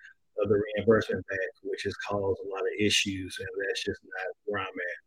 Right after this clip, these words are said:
I mean, I got in the medical field to help people, you know, and that's just not where it's at anymore. Um, that was kind of my,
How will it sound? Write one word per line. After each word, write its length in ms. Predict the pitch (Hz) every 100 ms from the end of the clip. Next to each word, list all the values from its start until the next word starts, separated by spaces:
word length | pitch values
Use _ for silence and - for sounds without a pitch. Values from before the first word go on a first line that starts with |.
| _ -
I 160 | -
mean, 40 | 92
I 60 |
got 160 | 101 95
in 80 | 101
the 80 | 101
medical 200 | 101 -
field 240 | 107 101
to 80 | 95
help 180 | 113 -
people, 360 | 113 - 107 - - - - - _
you 140 | 98 90
know, 300 | 87 95 - _ 101 92 92
and 200 | 92 92
that's 340 | 95 - -
just 180 | 95 -
not 280 | 101 95 92
where 160 | 95 92
it's 120 | 107
at 160 | 104
anymore. 440 | 95 92 95 95 92
Um, 580 | - - 98 98 92 92 - - - - - -
that 80 | 95
was 120 | 98
kind 180 | - 104
of 80 | 98
my, 180 | 98